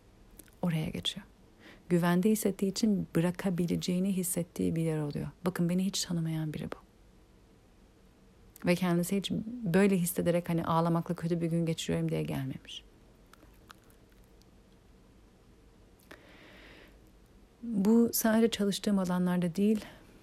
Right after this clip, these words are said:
eee, bir davette biriyle tanıştım. Yetmiş yaşlarında bir hanım, eşiyle oradaydı.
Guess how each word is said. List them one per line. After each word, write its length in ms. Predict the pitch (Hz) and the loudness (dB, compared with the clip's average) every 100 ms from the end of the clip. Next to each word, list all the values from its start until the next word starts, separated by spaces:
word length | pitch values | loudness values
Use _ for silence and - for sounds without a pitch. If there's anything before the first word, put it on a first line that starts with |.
| - - - - - - - - - - - | -20 -20 -20 -20 -20 -20 -20 -20 -20 -8 -2
eee, 540 | 160 160 156 151 151 64 55 - - - - - - 71 - - - - - - - | 0 2 0 0 -2 -2 -2 -4 -8 -20 -20 -14 -10 -8 -10 -14 -20 -20 -20 -18 -6
bir 320 | 196 185 185 | -2 0 2
davette 720 | 185 175 180 180 - 196 196 - - - - 165 | 2 2 0 -2 0 0 0 -4 -16 -16 -6 -4
biriyle 440 | 175 190 185 170 | 0 0 2 0
tanıştım. 540 | 170 156 156 - 175 - - | 0 -4 -4 -4 -4 -4 -4
Yetmiş 400 | 170 175 185 175 | -2 -2 -2 -2
yaşlarında 500 | 160 160 - 156 151 | -2 -2 0 0 0
bir 120 | 151 151 | 0 0
hanım, 340 | 151 175 196 - - - - - - - - - - - - - - | 0 0 -2 -10 -20 -20 -20 -20 -20 -20 -20 -20 -20 -20 -20 -20 -2
eşiyle 400 | 170 - 180 170 | -2 0 -2 -2
oradaydı. 640 | 156 147 - 151 165 196 | -2 -4 -2 -2 -2 -2